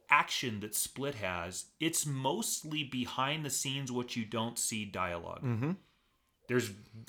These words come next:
Speaker 1: little to no physical en-, engagement.
Speaker 2: Mm-hmm.
Speaker 1: And so if the title of the film is Glass,
Speaker 2: Mm-hmm.
Speaker 1: and the movie is presented as an action rock'em sock'em romp, if Glass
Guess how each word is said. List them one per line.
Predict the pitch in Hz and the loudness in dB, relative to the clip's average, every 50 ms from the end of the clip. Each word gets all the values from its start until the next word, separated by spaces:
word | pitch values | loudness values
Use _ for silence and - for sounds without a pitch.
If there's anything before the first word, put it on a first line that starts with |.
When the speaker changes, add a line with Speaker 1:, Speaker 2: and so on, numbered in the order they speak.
| - - | -10 -6
Speaker 1:
little | 156 165 214 220 214 190 147 | 2 6 8 8 8 8 6
to | - - - - 131 | 4 2 0 0 0
no | 120 113 113 113 110 120 127 123 110 98 98 | 2 2 2 4 6 8 8 8 8 8 6
physical | 95 - - 117 107 104 113 - - 98 92 90 90 - - - | 2 2 2 2 2 2 0 0 0 -2 -2 -2 -4 -6 -10 -8
en-, | 117 101 104 107 - - - | -6 -6 -6 -6 -8 -10 -10
engagement. | - 117 104 98 107 98 95 87 - 98 90 87 107 - - - | -10 -8 -6 -4 -2 -2 -4 -4 -6 -8 -10 -10 -10 -12 -8 -4
Speaker 2:
Mm-hmm. | 120 107 104 104 98 92 - - - - _ _ _ _ _ _ _ _ 139 | -2 0 2 2 0 -2 -4 -10 -20 -20 _ _ _ _ _ _ _ _ 0
Speaker 1:
And | 147 147 | 2 4
so | - 185 180 170 165 165 165 - - - _ _ _ _ - | 6 8 8 8 6 4 2 0 -6 -18 _ _ _ _ 4
if | 180 180 180 - | 6 6 6 4
the | 180 | 0
title | 175 - - - 190 233 254 269 262 240 | -2 -2 0 2 2 2 4 4 2 2
of | 190 170 | 2 0
the | 170 | -2
film | - - 147 151 147 143 127 | 0 2 2 2 2 2 0
is | 120 104 | -2 -4
Glass, | 107 - 104 101 95 92 95 92 - - - 123 | -4 -6 -4 -2 -2 -2 -2 -2 -2 0 0 0
Speaker 2:
Mm-hmm. | 110 95 104 95 95 - - - - - - - _ _ - - | 2 0 0 -2 -4 -6 -12 -20 -20 -20 -20 -20 _ _ -8 -2
Speaker 1:
and | - 139 139 139 | 0 2 2 4
the | 131 | 4
movie | 127 131 147 175 175 196 190 170 | 4 4 4 4 4 4 4 4
is | 165 160 - | 4 2 0
presented | - - - 147 123 98 104 104 98 92 - - 82 80 80 - - _ _ _ _ _ _ _ _ _ - | -2 -2 0 0 0 0 0 -2 -2 -4 -6 -8 -10 -10 -12 -16 -20 _ _ _ _ _ _ _ _ _ -2
as | - 120 120 107 | 0 2 2 2
an | 117 113 117 - - | 0 -2 -2 2 6
action | 123 127 131 131 - - - 139 131 131 131 131 131 127 127 127 123 123 117 107 | 8 8 8 6 4 2 2 2 0 0 0 0 2 2 2 2 2 2 2 6
rock'em | 117 123 127 131 - - 135 127 | 8 8 8 8 6 2 0 0
sock'em | 120 - - - 120 120 - - 104 95 90 | 2 4 6 6 6 4 4 0 -4 -4 -2
romp, | 90 101 101 90 87 - - - - - - - - - - - - - - - - - - - - | 0 0 0 0 0 -2 -6 -12 -20 -20 -20 -20 -20 -20 -20 -20 -20 -20 -18 -18 -18 -18 -6 2 4
if | 165 156 - - 127 | 6 6 6 2 0
Glass | - 123 110 123 135 185 240 277 294 277 - - - - - | 0 4 8 10 12 12 12 10 8 6 4 4 4 2 2